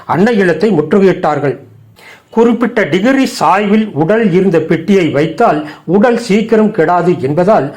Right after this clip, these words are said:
சாய்வாக வைக்கப்பட்டிருந்தது. ஆனால், "தெய்வமே, தெய்வமே, உன் முகத்தை சரியாக பார்க்க முடியலையே" என ஒரு சிலர் அழ, அதை கவனித்துவிட்ட பார்த்திபன்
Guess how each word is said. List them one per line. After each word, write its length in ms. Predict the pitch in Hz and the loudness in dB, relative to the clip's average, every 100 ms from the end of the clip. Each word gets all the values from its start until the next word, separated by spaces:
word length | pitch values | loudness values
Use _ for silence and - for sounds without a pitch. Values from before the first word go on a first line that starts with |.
| - | -16
சாய்வாக 600 | - 175 233 240 254 240 | -4 0 0 2 2 2
வைக்கப்பட்டிருந்தது. 920 | 180 175 180 160 151 156 147 139 123 120 - - | 0 0 -2 -2 -4 -2 0 -2 -4 -12 -20 -8
ஆனால், 440 | 131 160 175 151 107 - - 127 | -2 0 0 -2 -6 -18 -12 -2
"தெய்வமே, 720 | 160 190 196 196 175 143 156 | 2 4 4 4 2 -4 -4
தெய்வமே, 560 | 165 233 220 185 151 | 0 2 2 2 -2
உன் 260 | 131 123 175 | -4 -2 2
முகத்தை 440 | 190 196 240 262 | 2 2 0 -2
சரியாக 460 | - 175 208 220 190 | 0 0 2 2 0
பார்க்க 380 | 147 180 208 185 | -2 -2 -2 -2
முடியலையே" 640 | 151 185 214 196 190 143 - - - | 0 2 4 4 2 -2 -10 -20 -10
என 260 | 160 190 170 | -4 0 0
ஒரு 300 | 139 196 185 | 0 0 0
சிலர் 300 | 185 185 190 | 0 0 2
அழ, 460 | 143 190 156 151 - - - | 0 0 -2 -4 -8 -14 -6
அதை 260 | 165 196 | -2 -2
கவனித்துவிட்ட 800 | 143 156 226 277 254 190 - 139 - | -2 -2 0 0 2 0 0 -4 0
பார்த்திபன் 540 | 165 - 202 220 | -2 0 0 0